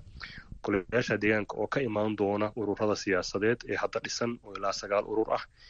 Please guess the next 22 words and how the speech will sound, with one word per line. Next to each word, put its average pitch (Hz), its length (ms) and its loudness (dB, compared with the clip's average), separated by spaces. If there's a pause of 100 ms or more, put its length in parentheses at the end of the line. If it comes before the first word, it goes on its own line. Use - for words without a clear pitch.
(460)
Ee, 101 140 0
waxa 110 220 2
tartamayaan 107 580 2
ay 95 140 0 (100)
yihiin 98 240 2
ururadaas. 107 540 2 (480)
Ee, 95 180 0
sidaasna 107 420 4
dadku 107 240 4
ay - 80 4
uga 117 120 8 (100)
gudbi 101 180 2
doonaan 98 420 6
dadkii 101 420 0
shalayta 104 400 4
ku - 120 -2
imaanayay, 98 640 4 (640)
ee, - 60 -4
ee, 92 960 4
hannaanka 98 460 2
ku - 160 -4
dhisnaa, 92 560 2